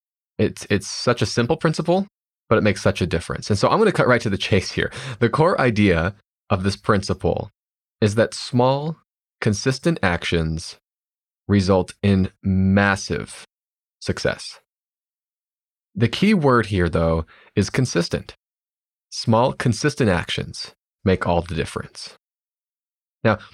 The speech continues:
I, I want to lead into this with a couple examples that Hardy shares from his book, and they're pretty early on. The first, he titles The Magic Penny. And so I, I want to relate this to you. I want to ask you this question. So if you were given the choice between taking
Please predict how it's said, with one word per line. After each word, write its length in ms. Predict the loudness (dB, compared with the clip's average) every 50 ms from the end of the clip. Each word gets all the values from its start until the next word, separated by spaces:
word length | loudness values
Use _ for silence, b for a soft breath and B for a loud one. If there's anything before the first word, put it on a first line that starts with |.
| B -2
I, 120 | -2 0 2
I 40 | 2
want 240 | 2 2 0 0 0
to 300 | 2 2 4 2 2 0
lead 220 | 0 2 4 4 4
into 180 | 4 4 2
this 320 | 2 2 2 2 0 -2 0
with 220 | 0 0 0 0
a 40 | -2
couple 280 | -2 -2 0 2 0 0
examples 500 | 2 2 2 2 2 2 0 0 0 0
that 140 | -2 -4
Hardy 340 | -2 0 0 0 2 2 0
shares 360 | -2 0 0 2 2 2 0
from 200 | 0 0 -2 0
his 140 | 0 -2 -4
book, 340 | -4 -6 -8 -6 -6 -8 -12 -12 _ _ _ _ _
and 140 | -2 0 0
they're 60 | 0
pretty 280 | 0 0 0 0 2 2
early 300 | 2 4 4 4 4 2
on. 180 | 0 0 -2 -2
The 80 | -2
first, 440 | 0 2 2 2 2 2 -2 -6 -14 -18 _ _ _ _ -4
he 100 | -2 0
titles 500 | 2 2 2 4 4 2 2 0 -4 B B B B
The 180 | -2 2 4 4
Magic 460 | 4 4 4 2 2 0 -2 -2 -4
Penny. 300 | -4 -2 -2 -2 -4 -8 _ _ _ _ _ _ _ _ _ _ _ _ _ _ _ _ _ _ -4
And 120 | -2 0
so 160 | 2 2 2
I, 120 | 4 2 2
I 100 | 2 2
want 260 | 2 2 2 0 0
to 200 | 0 0 2 2
relate 340 | 4 4 4 4 2 2 2
this 200 | 0 0 0 -2
to 140 | -6 -8 -4
you. 140 | -2 0 0
I 80 | 2
want 180 | 2 2 2 2
to 60 | 2
ask 160 | 0 -2 -2
you 60 | -6 -8
this 120 | -8 -4
question. 360 | -2 0 0 0 -2 -6 -2
So 180 | 0 0 0 B B B B B B B B -2
if 220 | 0 0 0 0
you 100 | 0 0
were 100 | 2 2
given 240 | 2 2 2 2 2
the 80 | 2 0
choice 360 | 0 2 2 2 2 0 0
between 360 | -2 -4 -2 0 0 0 2
taking 520 | 2 2 0 2 2 0 0 0 0 -2